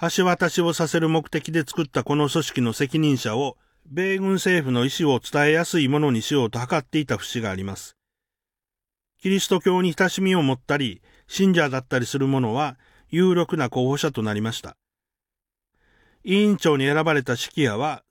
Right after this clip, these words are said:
戦前、広島高等師範学校在学中の学生時代に、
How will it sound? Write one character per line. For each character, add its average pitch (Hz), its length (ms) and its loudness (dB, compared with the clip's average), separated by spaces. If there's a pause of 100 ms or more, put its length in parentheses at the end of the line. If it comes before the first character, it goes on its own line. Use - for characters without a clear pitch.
(220)
戦 180 380 0
前、 175 260 2 (220)
広 185 260 2
島 180 240 0
高 139 220 0
等 135 180 0
師 160 140 -2
範 165 200 2
学 160 240 -2
校 123 200 -2
在 120 240 0
学 123 240 -4
中 131 260 0
の 147 240 -4
学 147 220 -6
生 151 220 2
時 127 100 -4
代 110 240 0
に、 143 260 -4